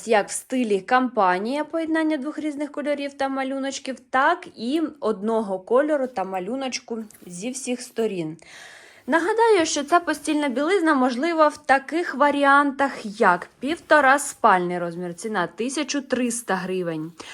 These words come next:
Там простирадло буде звичайне, не на резинці, і дві наволочки п'ятдесят на сімдесят. Можливий такий варіант, як у мене, євророзмір зі звичайним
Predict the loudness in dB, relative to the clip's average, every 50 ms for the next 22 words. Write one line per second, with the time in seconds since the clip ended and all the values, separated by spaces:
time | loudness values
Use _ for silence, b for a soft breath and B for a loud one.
0 | B B B B B 4 6 6 6 6 4 -2 -6 -8 -14 _ _ _ _ 0
1 | 0 0 0 0 2 4 6 6 6 4 4 -2 -8 -8 -10 -10 -8 -8 -8 -8
2 | -6 -6 -4 -4 -2 -2 -2 -2 -2 -4 -4 -4 -4 -4 -4 -4 -4 -4 -6 -6
3 | -6 -4 -4 -2 -2 -4 -4 -4 -6 -4 -6 -6 -4 -2 -2 0 0 2 2 2
4 | 2 2 0 -2 -4 -8 -8 -10 -8 -4 -4 -4 -4 -2 -4 -8 -8 -4 0 0
5 | 0 0 0 -2 -2 -2 -2 -2 -4 -6 -6 -6 -6 -6 -8 -10 -10 -14 -16 -16
6 | -16 -18 _ _ B B B B B B B B B 2 2 2 2 2 2 2
7 | 2 2 2 2 2 0 0 0 -2 -2 0 2 2 2 4 4 6 6 6 4
8 | 2 -2 -4 -2 2 4 4 4 2 0 -6 -2 0 0 2 2 2 2 2 2
9 | 0 0 -2 -2 -4 -8 -10 -4 0 0 0 2 2 2 2 2 2 0 -2 -2
10 | -4 -6 -6 -6 -6 -6 -6 -8 -6 -4 -4 -4 -4 -2 0 2 2 2 2 0
11 | -2 -4 -4 -6